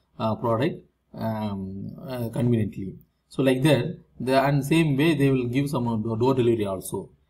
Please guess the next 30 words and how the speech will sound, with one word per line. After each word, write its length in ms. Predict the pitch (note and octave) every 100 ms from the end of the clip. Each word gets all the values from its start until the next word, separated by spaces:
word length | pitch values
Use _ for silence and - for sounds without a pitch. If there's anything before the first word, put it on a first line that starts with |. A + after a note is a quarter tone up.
| _ -
or 240 | D3 E3+
they 120 | C#3 C#3
will, 180 | C3+
uh, 240 | C3+ B2+ B2+
and 360 | C3+ C3 B2+
they 100 | C3+
will, 360 | C3+ B2 B2 A#2+ - C3
uh, 60 |
in 340 | B2+ A#2+ A#2+ A#2+
person 420 | C#3+ D3 E3 D3
they 100 | B2
will 200 | A2+ A2+
ask 180 | - D#3
you, 200 | D3+ - _ _
um, 540 | - A#2+ A#2 A2+ A2+ A#2+
what 160 | A#2
do 60 | A#2
you 60 | A2
want. 280 | G2+ F#2 - _ _ _
So 180 | _ C#3
like 280 | B2 B2 B2+
that, 340 | D3+ A#2+ D#3 - _ _ -
their 140 | C#3
kind 300 | C#3+ D3+ F3
of, 180 | F3+ F3
uh, 680 | C#3 B2+ A#2 A2 G#2+ - A#2
services 440 | - C#3 D#3+ E3
will 100 | C3+
be 100 | A#2+
provided. 640 | A#2+ A#2 A#2 A2 F#2+ B2+